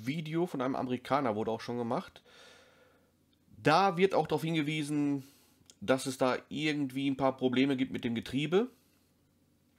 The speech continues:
Und von daher bin ich so ein bisschen skeptisch, ob das, ob ich das überhaupt zum Laufen kriege.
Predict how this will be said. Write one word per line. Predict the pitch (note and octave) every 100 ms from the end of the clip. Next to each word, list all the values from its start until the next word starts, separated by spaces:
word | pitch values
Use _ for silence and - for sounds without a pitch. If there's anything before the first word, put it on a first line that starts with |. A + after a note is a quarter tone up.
| - - _
Und | - A#2+ A#2+ A#2 - -
von | - A#2
daher | A2+ B2+ A#2
bin | B2+
ich | A#2
so | A#2+
ein |
bisschen | A#2+ A2+
skeptisch, | - C3 - B2+ - -
ob | - -
das, | A#2 A2
ob | - A#2
ich |
das | G#2+
überhaupt | A#2 A2+
zum | A#2
Laufen | G#2+ B2 A2
kriege. | G#2 G#2